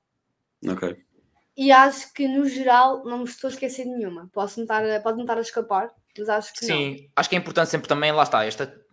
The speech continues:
Speaker 3: estamos a referir sempre a da experiência dos convidados que vêm aqui, a malta depois,
Speaker 1: Uhum.
Speaker 3: quando está a ver isto, pode estar a ver, quando a gente está a fazer este live, ou ver daqui a cinco anos. Portanto, eu, malta depois vem de ver sempre o plano de curso, <laughs> veja sempre
Speaker 1: Aham.
Speaker 3: depois a questão do plano de curso e tenham atenção, pá, para vocês terem uma noção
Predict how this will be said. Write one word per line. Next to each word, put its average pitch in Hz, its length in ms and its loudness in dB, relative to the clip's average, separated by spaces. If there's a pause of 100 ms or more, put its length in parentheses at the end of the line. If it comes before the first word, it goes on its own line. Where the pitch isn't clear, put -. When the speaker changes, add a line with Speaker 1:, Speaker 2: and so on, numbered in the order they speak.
Speaker 3:
estamos 127 220 -8
a 147 40 -2
referir 156 240 -4
sempre 156 180 0
a 147 40 0
da 139 60 2
experiência 139 440 -6
dos 113 100 -12
convidados 123 320 -4
que - 60 -12
vêm 139 160 -2
aqui, 190 320 -2
a - 20 -2
malta 151 240 2
depois, 143 240 -4
Speaker 1:
Uhum. 113 180 0
Speaker 3:
quando 160 200 -2
está 156 160 2
a - 20 4
ver 147 160 -2
isto, - 220 -6
pode 120 120 -10
estar 117 140 -4
a 127 60 -2
ver, 123 100 -6
quando 107 160 -8
a 110 40 -6
gente 110 100 -12
está 110 120 -6
a - 40 -6
fazer 110 200 -10
este 113 200 -12
live, 123 200 2
ou 131 100 0
ver 127 100 -4
daqui 127 180 -8
a - 20 -8
cinco 131 300 -8
anos. 104 220 -6
Portanto, - 420 -16
eu, 113 180 -6 (300)
malta 131 300 -2
depois 127 180 -8
vem 147 120 -6
de 135 80 -8
ver 143 180 0
sempre 147 280 -6
o 135 100 -8
plano 147 280 2
de 143 80 -10
curso, 151 480 -4 (240)
<laughs> - 240 -20
veja 131 140 0
sempre 107 120 2
Speaker 1:
Aham. 110 60 2
Speaker 3:
depois 127 200 -2
a 143 80 2
questão - 200 -4
do 135 140 0
plano 147 220 -2
de 127 60 -6
curso 135 220 -8
e 131 40 -6
tenham 123 160 -4
atenção, 120 280 -2
pá, 101 140 2
para 110 160 -8
vocês 113 180 -6
terem 127 160 -6
uma 127 120 -6
noção 135 420 -4